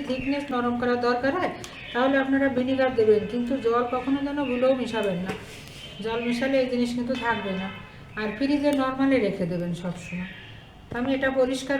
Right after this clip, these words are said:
করে আমি এই দেখেন চাল নিয়ে নিচ্ছি, এই যে চাল নিয়ে এনে আমি ব্যাচেলার দিয়ে চাল নিতে এরকম করে করে আমি চেলে সুন্দর মিহি গ্রেভিটা নিয়ে আপনাদের সামনে ফিরে আসছি। আমি আমার এই সেকনির মধ্যে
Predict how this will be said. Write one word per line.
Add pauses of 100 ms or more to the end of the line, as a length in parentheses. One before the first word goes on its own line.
করে (440)
আমি
এই
দেখেন
চাল (120)
নিয়ে
নিচ্ছি, (120)
এই
যে
চাল (100)
নিয়ে
এনে (440)
আমি (120)
ব্যাচেলার
দিয়ে
চাল
নিতে
এরকম
করে
করে (140)
আমি (120)
চেলে (560)
সুন্দর (180)
মিহি (100)
গ্রেভিটা
নিয়ে
আপনাদের
সামনে
ফিরে
আসছি। (340)
আমি (200)
আমার
এই
সেকনির
মধ্যে